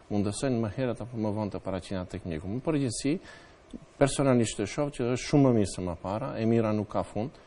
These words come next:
Besoj që edhe në të ardhmen do shkojmë më para. Kemi gjenera tre mjekësh të cilët kanë dëshirë për mësim, kanë dëshirë të evoluojnë në çështjen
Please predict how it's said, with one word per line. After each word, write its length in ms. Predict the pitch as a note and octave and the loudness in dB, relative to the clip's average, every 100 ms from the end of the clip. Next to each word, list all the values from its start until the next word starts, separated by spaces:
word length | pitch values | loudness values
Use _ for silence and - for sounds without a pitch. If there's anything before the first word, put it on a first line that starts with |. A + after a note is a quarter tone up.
| - - | -20 -6
Besoj 240 | G#2 - G#2 | -6 -2 -2
që 140 | A2 | 0
edhe 80 | G#2 | 0
në 320 | G#2 G2+ G2+ | 0 0 -2
të 120 | G2 G2+ | 0 0
ardhmen 260 | F#2+ F#2+ F#2 | 0 -2 -4
do 80 | |
shkojmë 300 | F#2 - G2 | -4 -2 -2
më 60 | F2 | -2
para. 340 | G2 F2+ F#2 F#2 - - - | -2 -4 -4 -8 -14 -20 -10
Kemi 220 | - G2 F#2 | -4 -2 0
gjenera 380 | G2 G2 F#2+ F2+ | -2 0 -2 -4
tre 260 | - F#2+ | -2 -2
mjekësh 380 | F2+ F#2+ F2 - | 0 -2 -4 -8
të 60 | E2+ - | -8 -6
cilët 180 | F#2 | -6
kanë 220 | - G2 F2+ | -4 -6 -6
dëshirë 300 | E2+ F#2 - | -6 -8 -8
për 120 | F2+ F2 | -6 -6
mësim, 300 | - F#2 F2+ - - - | -6 -10 -10 -14 -20 -6
kanë 220 | F#2+ F#2 | -4 -4
dëshirë 260 | F2+ F#2+ E2+ | -4 -6 -6
të 120 | G2 | -6
evoluojnë 400 | F#2 E2+ F2+ F#2 | -6 -6 -4 -4
në 120 | F2+ D#2 C#2 G#1+ - - - | -4 -6 -6 -10 -14 -16 -10
çështjen 380 | F#2+ - F#2 | -10 -8 -10